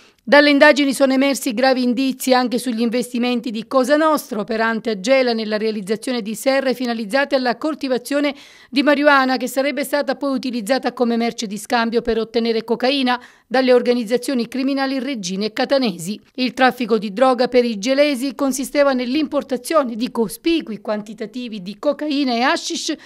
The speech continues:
e nell'esportazione di marijuana. La droga sequestrata si aggira a circa mille chilogrammi. Ogni settimana veniva immessa sul mercato uno o due chilogrammi di cocaina, con guadagni che arrivavano anche a milioni di euro.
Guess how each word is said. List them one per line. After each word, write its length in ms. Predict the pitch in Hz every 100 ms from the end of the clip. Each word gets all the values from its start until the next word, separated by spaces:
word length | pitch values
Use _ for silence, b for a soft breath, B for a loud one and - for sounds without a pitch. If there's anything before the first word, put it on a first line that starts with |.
| B B
e 120 | 269
nell'esportazione 960 | 294 294 277 359 359 339 330 226 202
di 120 | 214 262
marijuana. 640 | 294 302 226 165 226 226 b b b b
La 140 | 247 262
droga 280 | 302 294
sequestrata 520 | 269 262 262 285 277 247
si 140 | 269
aggira 240 | 208 262
a 60 | 240
circa 320 | 262 262 240
mille 260 | 240 240 233
chilogrammi. 800 | 233 220 208 262 254 220 220 208 b b
Ogni 260 | 240 240 226
settimana 560 | 240 226 240 254 233
veniva 300 | 214 214 214
immessa 320 | 214 233 226
sul 180 | 226 226
mercato 560 | 220 214 240 220 233 233
uno 260 | 285 311 311
o 220 | 330 302
due 160 | 247 269
chilogrammi 500 | 262 269 247 240 240
di 120 | 233
cocaina, 500 | 262 254 247 202 202
con 280 | 202 226 214
guadagni 500 | 180 214 254 254 254 b b b
che 100 | 254
arrivavano 460 | 262 277 277 277
anche 320 | 208 190 185
a 160 | - 262
milioni 380 | 262 254 262 262
di 120 | 285
euro. 520 | 226 180 196 254 -